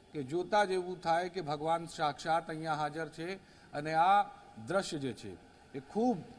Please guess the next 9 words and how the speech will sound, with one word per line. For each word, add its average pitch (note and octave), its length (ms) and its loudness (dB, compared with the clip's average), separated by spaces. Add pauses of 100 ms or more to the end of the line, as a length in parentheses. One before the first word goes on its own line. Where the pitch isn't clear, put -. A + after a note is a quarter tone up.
(200)
અદ્ભુત D#3 320 0
દ્રશ્ય F#3 340 -4
છે. F3+ 280 -4 (480)
વર્ષમાં F3+ 920 2
આ D#3+ 80 6
પ્રકારનું F3 720 0 (300)
દ્રશ્ય G3 300 0
જે E3+ 160 -2
છે, E3+ 340 -4